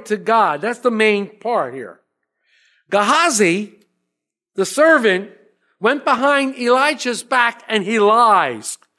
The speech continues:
He wants everything to himself and he does not give any glory to God. Naaman is seeking the truth. Naaman is the new convert.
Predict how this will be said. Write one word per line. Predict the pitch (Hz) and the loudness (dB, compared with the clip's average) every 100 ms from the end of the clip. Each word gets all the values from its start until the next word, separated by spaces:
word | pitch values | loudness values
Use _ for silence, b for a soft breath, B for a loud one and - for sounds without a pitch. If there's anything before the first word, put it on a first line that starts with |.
| _ _ _ - | _ _ _ -4
He | 247 | 0
wants | 262 285 - - | 2 0 -2 -4
everything | 302 370 359 330 302 | -2 -2 -2 -2 -2
to | - 262 | -2 -2
himself | 247 226 - 175 175 220 - b b | -2 -4 -2 2 2 0 -8 b b
and | 226 226 | -4 -4
he | |
does | 214 220 180 | -2 -4 0
not | 262 285 214 | -2 -2 -2
give | 247 240 | 0 0
any | 233 226 | -4 -6
glory | 202 214 214 208 | -2 0 0 -2
to | 208 | -8
God. | 185 226 214 165 123 - b b b _ | -6 0 0 0 -4 -12 b b b _
Naaman | 190 247 381 370 302 | 0 4 4 4 4
is | 254 - | 2 2
seeking | 311 311 269 | 0 0 -4
the | 254 | -4
truth. | 247 285 294 196 - b b b | -4 -4 -4 -4 -8 b b b
Naaman | 170 220 294 294 277 | -4 -2 0 -2 -2
is | 262 202 | -4 -4
the | 247 | 0
new | 247 294 - | 2 0 0
convert. | 262 285 294 247 226 147 - | 0 2 2 2 2 0 -4